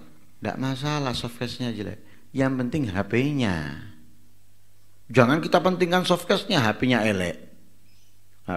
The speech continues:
P ini elek, lemot misalnya, dibuka lima menit baru muncul. Soft case-nya wapi, orang tuh, "Wah,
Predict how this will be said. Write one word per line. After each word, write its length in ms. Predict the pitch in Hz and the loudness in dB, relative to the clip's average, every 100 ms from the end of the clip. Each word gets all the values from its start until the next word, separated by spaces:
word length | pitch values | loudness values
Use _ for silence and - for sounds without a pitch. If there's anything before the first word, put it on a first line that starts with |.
| - | -4
P 160 | 101 98 | -4 -2
ini 80 | |
elek, 560 | 131 131 78 - - - | -2 -2 -4 -8 -12 -8
lemot 640 | 98 135 131 135 139 135 | -2 0 0 0 -2 -4
misalnya, 560 | 117 110 117 113 113 120 - - - - - - - | -4 -2 0 0 -2 -4 -8 -16 -16 -16 -16 -16 -14
dibuka 720 | - 113 - 101 123 107 - - - - - - - - 120 | -2 -2 0 0 4 2 0 -14 -16 -16 -16 -16 -16 -8 0
lima 240 | 123 120 | 4 6
menit 240 | 123 135 | 6 6
baru 240 | 127 104 104 | 4 2 4
muncul. 400 | 107 98 90 78 - - - - - - - - - - - - - - - - - - - - - - - - - - | 2 0 -2 -2 -10 -16 -16 -16 -16 -16 -16 -16 -16 -16 -16 -16 -16 -16 -16 -16 -16 -16 -18 -18 -18 -18 -18 -18 -18 -10
Soft 260 | - 170 190 | -2 0 2
case-nya 480 | 196 185 160 151 147 - - - - | 0 2 4 4 0 -8 -14 -12 2
wapi, 480 | 175 151 - 131 113 - - - - | 4 4 0 0 0 -6 -16 -14 -6
orang 240 | 127 120 | -2 -2
tuh, 80 | 85 - | -4 -8
"Wah, 140 | 92 | -12